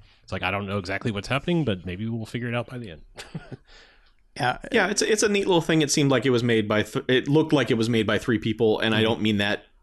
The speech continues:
Speaker 3: derogatory. I mean
Speaker 1: Yeah.
Speaker 3: it, like, when I saw the credits, it was, there were three names in it. <laughs>
Speaker 1: Right. Yeah.
Speaker 3: So, um,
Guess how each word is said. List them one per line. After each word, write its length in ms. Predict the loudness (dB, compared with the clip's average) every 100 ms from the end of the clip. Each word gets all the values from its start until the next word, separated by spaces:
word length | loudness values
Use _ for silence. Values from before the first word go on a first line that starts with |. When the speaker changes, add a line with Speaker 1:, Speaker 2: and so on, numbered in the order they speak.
| _ -2
Speaker 3:
derogatory. 760 | 0 2 0 2 4 4 4
I 100 | 4
mean 200 | 2 2
Speaker 1:
Yeah. 60 | 0
Speaker 3:
it, 80 | 0
like, 220 | -2 -2
when 140 | -4
I 100 | -2
saw 160 | 0 -2
the 80 | -2
credits, 400 | -2 -2 -2 -4
it 140 | -4
was, 260 | -4 -6 -4
there 160 | -4
were 80 | -4
three 200 | -6 -6
names 280 | -4 -4 -6
in 100 | -6
it. 80 | -6 -6
<laughs> 40 |
Speaker 1:
Right. 240 | 0 2 0
Yeah. 300 | -2 0 0
Speaker 3:
So, 260 | 0 -4 -6 -12 -12 -16
um, 440 | -6 -2 -2 -6